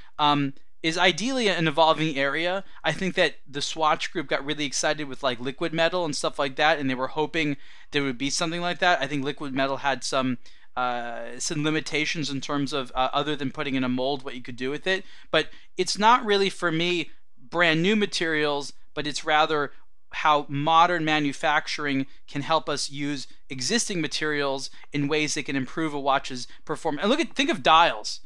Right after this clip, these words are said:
Think of, you know, just three D printed lume, for example. It used to be that you could just paint lume. Now you can, there's certain lume materials that you can machine, and we can have hour markers now that are completely made out of lume, maybe hands that are made out of lume.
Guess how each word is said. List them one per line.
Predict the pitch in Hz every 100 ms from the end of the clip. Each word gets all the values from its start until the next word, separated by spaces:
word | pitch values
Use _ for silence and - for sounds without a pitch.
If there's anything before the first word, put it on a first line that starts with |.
| - - -
Think | 226
of, | 240 214 - -
you | 180
know, |
just | 143 226 -
three | 185 214
D | 220 196
printed | - 202 190 147
lume, | 139 190 156 113 -
for | 165
example. | 127 156 135 - -
It | 170
used | 190 226
to | 233
be | 202
that | 190 185
you |
could | 170
just | 165 180 -
paint | 254 240
lume. | 156 127 101 - -
Now | 160 185
you | 208
can, | 202 202 170 - -
there's | 165 -
certain | 202 175 170
lume | 175
materials | 170 - 190 180 170 143
that | 165
you | 165
can | 170 147
machine, | 143 - 277 175 123 123 - - -
and | 165 156 147
we | 170
can | 180
have | 165 151 -
hour | 127 151 160
markers | 160 165 180 165
now | 180 175
that | 175
are | 165
completely | 170 156 185 175 170
made | 170
out | 170 175
of | 160
lume, | 190 185 185 - -
maybe | 151 151 147
hands | - 147 160 165
that | 175
are | 175
made | 170 175
out | 175
of | 156
lume. | 170 180 185